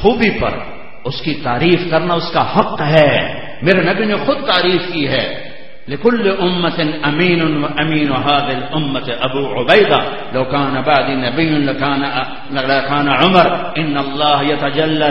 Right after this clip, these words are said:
للناس عامة ولأبي بكر خاصة. يا عثمان، إن لكل نبي رفيقا في الجنة فأنت رفيقي في الجنة.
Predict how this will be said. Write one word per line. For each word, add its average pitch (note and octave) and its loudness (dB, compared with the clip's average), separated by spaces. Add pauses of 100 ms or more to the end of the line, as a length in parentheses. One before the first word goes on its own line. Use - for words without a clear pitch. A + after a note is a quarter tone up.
للناس D3 0
عامة D3 -2 (220)
ولأبي D3 -2
بكر C#3+ -4 (220)
خاصة. F3 2 (300)
يا C#3+ 2
عثمان، D#3 2
إن D#3+ -2
لكل D#3+ -2 (120)
نبي D#3+ -2
رفيقا D3+ -2 (140)
في E3 -2
الجنة D#3+ -2
فأنت D#3 -2
رفيقي D3+ 0
في D#3+ -4
الجنة. F3 0